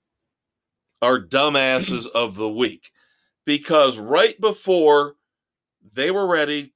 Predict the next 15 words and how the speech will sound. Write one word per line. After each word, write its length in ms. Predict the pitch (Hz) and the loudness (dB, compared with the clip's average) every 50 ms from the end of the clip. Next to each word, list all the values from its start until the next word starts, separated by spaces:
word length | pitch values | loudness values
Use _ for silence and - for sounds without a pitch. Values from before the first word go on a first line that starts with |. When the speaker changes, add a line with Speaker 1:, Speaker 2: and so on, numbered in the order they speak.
| _ - | _ -14
Speaker 1:
to 240 | - 127 123 110 104 | -12 -10 -10 -10 -12
head 280 | - 123 139 165 190 | -12 -4 -2 -2 0
into 200 | 196 190 175 180 | 0 -4 -4 -6
this 200 | 165 165 170 165 | -4 -4 -6 -8
play-in 540 | - _ - 165 160 160 143 117 110 107 101 | -8 _ -6 -4 -2 -2 -2 -4 -6 -8 -10
game, 400 | 95 101 95 95 92 92 101 101 _ _ _ _ _ _ _ _ | -12 -14 -14 -14 -16 -18 -20 -20 _ _ _ _ _ _ _ _
the 100 | 117 117 104 | -6 -6 -6
last 500 | 98 110 147 202 226 240 226 - - - | -2 -2 0 2 2 0 -2 -4 -8 -6
game 240 | 175 170 170 147 | -4 -4 -2 -2
of 160 | 127 120 101 92 | -2 -2 -4 -6
the 120 | 101 92 | -10 -10
regular 520 | 92 113 165 226 233 208 233 226 214 190 | -2 0 2 2 2 2 2 2 2 2
season, 500 | 165 - - 185 170 143 123 127 123 120 | 0 -2 0 0 0 2 0 -2 -4 0
what 220 | 131 147 165 170 160 | 0 2 2 2 2
happens? 560 | 165 170 170 170 170 170 170 170 165 - | 0 -2 0 0 0 -2 -2 -4 -10 -14